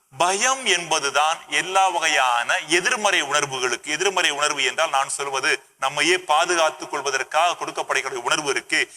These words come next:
இவை எல்லாவற்றிற்கும் மூல காரணமாக இருப்பது பயம்.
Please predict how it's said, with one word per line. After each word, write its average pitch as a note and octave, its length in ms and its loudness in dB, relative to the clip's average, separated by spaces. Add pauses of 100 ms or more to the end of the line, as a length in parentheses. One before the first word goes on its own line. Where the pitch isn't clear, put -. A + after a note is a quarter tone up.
(100)
இவை C#3+ 220 0
எல்லாவற்றிற்கும் A3+ 920 -2
மூல G3 320 -2
காரணமாக D3+ 600 0
இருப்பது C3 400 -4
பயம். A#2 340 0